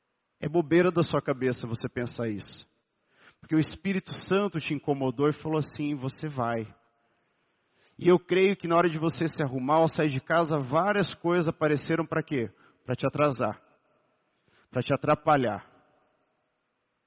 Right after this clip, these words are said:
E olha só, você merecia uma salva de palmas, porque você venceu todos esses obstáculos e você hoje tá sentado aqui, ouvindo a palavra de Deus, deixando que o Espírito Santo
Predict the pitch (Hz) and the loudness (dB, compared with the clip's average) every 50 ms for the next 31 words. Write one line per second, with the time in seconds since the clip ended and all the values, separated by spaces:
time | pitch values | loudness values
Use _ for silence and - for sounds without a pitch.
0 | _ _ _ _ - 151 160 170 170 - - 160 - 107 98 - - _ _ _ | _ _ _ _ 2 4 4 4 4 2 2 2 2 2 2 -2 -6 _ _ _
1 | _ _ _ _ _ _ _ _ _ _ _ _ - - - 151 147 160 170 160 | _ _ _ _ _ _ _ _ _ _ _ _ -12 -8 -6 -4 -2 0 0 0
2 | 165 156 - - 160 156 175 175 175 170 127 - - 165 170 175 156 - - - | 0 -2 -4 -4 -6 -4 -2 -2 -2 -2 -4 -2 -2 -2 -2 -2 -4 -6 -10 -6
3 | - 95 - - 113 - - - - - - - 151 135 151 147 - - 151 139 | -4 -4 -2 -2 -4 -6 -6 -6 -8 -6 -4 -4 -4 -2 -2 -4 -2 -4 -4 -4
4 | 151 143 - - 156 151 - 185 196 196 185 170 143 165 - - - 143 156 131 | -4 -6 -6 -6 -8 -6 -4 -4 -4 -4 -4 -4 -4 -4 -4 -4 -4 -4 -4 -4
5 | 123 - - - 170 185 190 - 160 139 147 143 160 - - 185 175 170 147 - | -6 -10 -6 -2 -2 -2 -2 -2 -4 -4 0 0 0 0 2 2 0 0 0 -2
6 | 180 160 - - 165 151 - - 165 185 185 185 190 160 - - 165 165 127 - | -4 -4 -4 -4 -6 -4 0 2 4 4 4 4 0 -2 -4 -4 -4 -4 -6 -6
7 | _ _ _ _ _ _ _ _ _ _ _ - 131 135 151 135 147 208 226 208 | _ _ _ _ _ _ _ _ _ _ _ -6 -2 0 0 2 2 2 2 2
8 | 196 - - 160 156 151 143 135 143 143 139 151 151 147 - 151 151 107 - 196 | 2 4 4 4 4 4 4 2 -2 -2 0 0 0 0 0 0 -2 0 -2 -2
9 | 180 196 - - - - 170 165 - - - 180 190 202 - - | -4 -4 -6 -10 -6 -4 -4 -4 -4 -2 0 0 0 0 0 -4